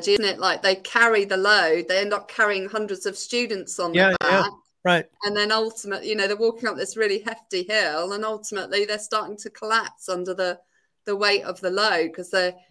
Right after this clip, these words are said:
Speaker 1: the kids aren't able to, they, the, maybe the teachers don't have the tools to help the kids walk,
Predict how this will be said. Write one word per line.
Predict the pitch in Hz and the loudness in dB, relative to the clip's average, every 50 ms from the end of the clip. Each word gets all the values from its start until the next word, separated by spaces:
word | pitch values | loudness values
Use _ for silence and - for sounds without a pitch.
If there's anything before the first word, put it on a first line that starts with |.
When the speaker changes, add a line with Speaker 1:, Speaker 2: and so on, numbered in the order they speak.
| 147 - _ _ _ _ | -20 -20 _ _ _ _
Speaker 1:
the | - 190 - | -2 -2 0
kids | - - 214 214 208 208 - | 2 4 2 2 2 2 2
aren't | 220 208 208 202 196 190 | 2 4 4 2 2 0
able | 196 202 196 196 196 190 | 0 0 0 0 -2 -4
to, | 190 - - 208 196 190 190 185 - _ _ _ _ | -2 -2 0 2 2 2 2 0 -4 _ _ _ _
they, | - 202 202 - - - | 0 0 0 0 -2 -4
the, | - 196 190 - - _ _ _ | -6 -6 -6 -6 -14 _ _ _
maybe | - 196 202 202 196 202 | -6 -2 0 0 0 0
the | 185 190 185 | 0 -2 -2
teachers | 185 - 220 226 214 - - 185 175 | 0 0 0 0 -2 -2 -8 -8 -6
don't | 175 208 185 170 156 | -2 -2 -2 0 -2
have | 180 - | -4 -6
the | - | -8
tools | 185 - - 226 208 190 190 - | -8 -4 -2 -2 -2 -2 -4 -8
to | - 208 | -6 -6
help | 202 196 - | -4 -4 -6
the | - 180 | -8 -6
kids | - - 208 202 - 196 | -4 -4 -4 -4 -4 -2
walk, | 196 208 208 202 202 - | 2 2 2 2 0 -4